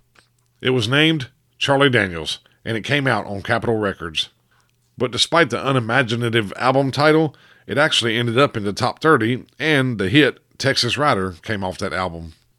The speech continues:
The year nineteen seventy-two put Charlie Daniels on the road that he would travel for the rest of his life, because that's when he formed the Charlie Daniels Band.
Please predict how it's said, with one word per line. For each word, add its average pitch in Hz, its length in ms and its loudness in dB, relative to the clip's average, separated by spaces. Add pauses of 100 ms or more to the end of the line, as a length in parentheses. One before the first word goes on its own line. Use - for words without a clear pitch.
The 117 100 -2
year 143 140 4
nineteen 143 400 0
seventy-two 120 720 2 (220)
put 117 160 -4
Charlie 120 260 0
Daniels 113 420 2
on 104 140 -4
the 101 80 -4
road 107 340 0
that 90 120 -10
he 135 80 2
would 113 140 -2
travel 110 380 -2
for 98 140 -6
the 92 100 -4
rest 110 240 -2
of 113 80 -6
his 107 160 -4
life, 90 340 -4 (360)
because 110 360 -4
that's 147 240 0
when 117 140 -4
he 139 120 2
formed 107 480 -4 (260)
the 92 100 -10
Charlie 127 340 0
Daniels 117 400 0
Band. 85 420 -6